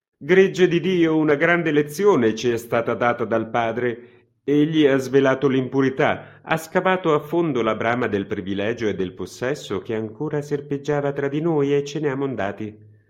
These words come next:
Ancora qualcuno pensava che lo spirito potesse essere racchiuso nei meschini privilegi municipali d'una città. No, la Nuova Gerusalemme è oggi un faro per tutto il popolo dei santi,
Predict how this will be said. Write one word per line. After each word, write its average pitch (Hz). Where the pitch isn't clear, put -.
Ancora 147
qualcuno 147
pensava 110
che 120
lo 107
spirito 156
potesse 113
essere 113
racchiuso 139
nei 101
meschini 143
privilegi 113
municipali 113
d'una 101
città. 117
No, 196
la 151
Nuova 160
Gerusalemme 131
è 143
oggi 143
un 131
faro 147
per 143
tutto 196
il 185
popolo 165
dei 135
santi, 123